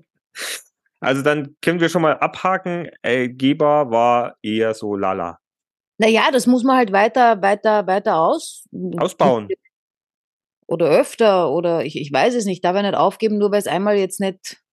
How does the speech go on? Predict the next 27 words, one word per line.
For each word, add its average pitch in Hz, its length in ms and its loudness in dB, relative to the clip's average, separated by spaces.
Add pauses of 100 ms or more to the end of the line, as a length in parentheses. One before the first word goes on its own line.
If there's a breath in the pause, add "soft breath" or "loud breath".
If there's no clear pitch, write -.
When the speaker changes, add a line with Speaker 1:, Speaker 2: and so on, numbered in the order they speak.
(100)
Speaker 1:
Nein, 101 200 -10
Speaker 2:
es 113 160 -8
war 185 100 2
Speaker 1:
natürlich. 233 160 0 (100)
Speaker 2:
jetzt, 208 140 -8
es, - 80 -14
es, - 160 -6
es - 60 -6
war 285 120 4
ja 320 120 4
nett, 240 260 0 (120)
es 190 180 -2
war 220 80 4
ja 247 140 2
nett 302 420 -2
dort, - 300 -4 (360 loud breath)
aber 185 260 0
es 185 200 -8
war 202 440 2 (160)
nicht 214 260 -2
so 247 180 4
aufregend, 240 580 2
wie 240 100 -2
ich's 214 80 -4
mir 226 120 -4
gedacht - 480 -6
hab. - 140 -10